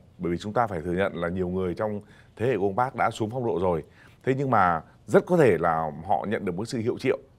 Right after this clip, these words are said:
tức là các bạn có thể gần đây là không được sử dụng nhiều, nhưng mà các bạn vẫn là những người có năng lực và chúng ta là những người đàn ông đã sát cánh với nhau lâu rồi, đã giành vinh quang rồi. Bây giờ đá với nhau chúng ta phải có một cái trận đấu để lấy lại niềm tin cho khán giả sau một thời gian mà chúng ta khá là,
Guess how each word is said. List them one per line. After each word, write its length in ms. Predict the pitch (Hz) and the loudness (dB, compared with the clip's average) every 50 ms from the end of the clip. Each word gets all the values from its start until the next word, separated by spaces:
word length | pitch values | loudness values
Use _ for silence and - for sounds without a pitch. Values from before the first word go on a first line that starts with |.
| _ _ _ | _ _ _
tức 120 | - 113 117 | -10 -4 -2
là 120 | 98 87 | -2 -2
các 140 | - 104 110 | 0 -2 -2
bạn 220 | 120 107 - - | 0 -2 -2 -4
có 100 | 95 107 | -6 -6
thể 100 | 101 90 | -4 -4
gần 160 | 76 78 80 | -2 -2 0
đây 160 | 87 101 104 90 | 2 2 2 2
là 100 | 85 78 | 0 -2
không 260 | - - 120 104 98 | -4 -6 -6 -6 -6
được 180 | 85 76 - | -8 -10 -10
sử 60 | - 80 | -10 -6
dụng 200 | 90 101 80 90 | -6 -6 -4 -2
nhiều, 320 | 90 92 95 87 76 - - - - - - - - | 2 2 2 2 2 -2 -8 -20 -20 -20 -20 -14 -8
nhưng 140 | 98 101 98 | -6 -2 0
mà 260 | 95 90 87 80 76 | 2 2 2 2 0
các 140 | - 110 113 | 0 0 0
bạn 160 | 107 82 80 | 0 0 0
vẫn 160 | 85 107 113 | -2 -2 -2
là 80 | 123 95 | -2 -4
những 120 | 92 101 | -2 -4
người 120 | 101 87 | -4 -4
có 80 | 78 85 | -4 -4
năng 200 | 87 104 117 123 | -4 -2 -2 -2
lực 120 | 117 - - - _ _ - | -2 -4 -6 -14 _ _ -4
và 140 | 90 82 78 | -4 -4 -4
chúng 160 | - 90 87 | -4 -6 -6
ta 220 | 85 113 104 95 87 | -4 -2 -2 0 0
là 160 | 85 78 76 | -2 -2 -4
những 160 | 80 90 110 | -4 -4 -4
người 100 | 107 90 | -2 -2
đàn 120 | 85 87 | 0 2
ông 200 | 95 117 117 107 104 - - - - - - _ - - - - - - | 2 2 2 2 -2 -8 -14 -20 -20 -20 -20 _ -20 -18 -16 -12 -2 4
đã 140 | 85 98 120 - | 4 4 4 4
sát 180 | - 160 - | 2 0 4
cánh 100 | 123 117 | 4 4
với 60 | 117 | 4
nhau 180 | 120 123 113 113 | 4 2 2 2
lâu 160 | 127 127 113 101 | 4 4 2 2
rồi, 220 | 101 85 71 - - - | 0 -2 -4 -6 -12 -8
đã 160 | - 90 101 | -4 -4 -2
giành 200 | 104 113 92 80 | -2 -2 -2 -2
vinh 140 | 85 101 95 | -4 -6 -4
quang 220 | 113 113 101 92 | -4 -4 -4 -2
rồi. 220 | 92 90 80 73 67 - - - - - - | -2 -2 -2 -2 -4 -10 -16 -20 -18 -8 -4
Bây 120 | 98 98 | 0 2
giờ 120 | 98 95 85 | 4 4 6
đá 180 | 90 87 92 | 6 4 4
với 100 | 110 127 | 2 2
nhau 200 | 120 123 110 98 - | 2 2 2 2 -2
chúng 120 | 101 95 | -4 -2
ta 160 | 110 107 98 | 0 0 0
phải 120 | 82 80 73 - | -2 -4 -8 -6
có 100 | - 90 | -2 -2
một 100 | 101 113 | -2 -2
cái 60 | 117 | -2
trận 160 | 117 - 90 87 | -4 -4 -2 0
đấu 120 | 85 95 | 0 0
để 140 | 101 95 76 | 0 0 0
lấy 180 | 78 95 117 | 4 6 6
lại 160 | 170 208 135 131 | 6 6 6 2
niềm 120 | 110 104 | 0 0
tin 160 | 113 110 98 | -2 -4 -4
cho 100 | 101 110 | -6 -8
khán 160 | 87 90 101 | -8 -8 -4
giả 260 | 104 120 80 69 - - _ - - _ | 0 0 0 0 -2 -10 _ -20 -20 _
sau 200 | - - 123 117 | -10 -4 -2 0
một 140 | 104 92 85 82 | 0 0 -2 -2
thời 80 | 90 | -4
gian 220 | 92 98 98 92 87 | -4 -4 -4 -4 -6
mà 60 | - - | -10 -10
chúng 100 | 82 78 | -10 -6
ta 180 | 104 95 90 | -6 -6 -6
khá 280 | - - - 87 98 127 | -6 -6 -8 -6 -6 -4
là, 320 | 135 117 82 76 76 76 | -4 -4 -4 -4 -6 -8